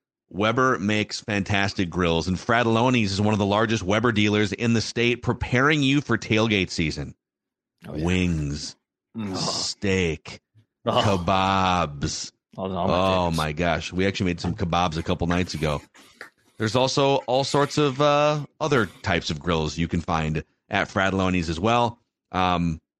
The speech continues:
Speaker 1: check 'em out. Score north dot com. Enter the keyword Weber. That's W E B E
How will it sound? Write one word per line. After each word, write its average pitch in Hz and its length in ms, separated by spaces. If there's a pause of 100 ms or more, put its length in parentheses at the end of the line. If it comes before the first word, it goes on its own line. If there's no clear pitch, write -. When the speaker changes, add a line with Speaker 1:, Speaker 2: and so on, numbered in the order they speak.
Speaker 1:
check 156 200
'em 170 80
out. 165 320
Score 151 340
north 185 180
dot 156 220
com. 139 300
Enter 135 220
the 131 100
keyword 139 500
Weber. 110 360
That's 104 200
W 117 340
E 123 220
B 110 300
E 107 160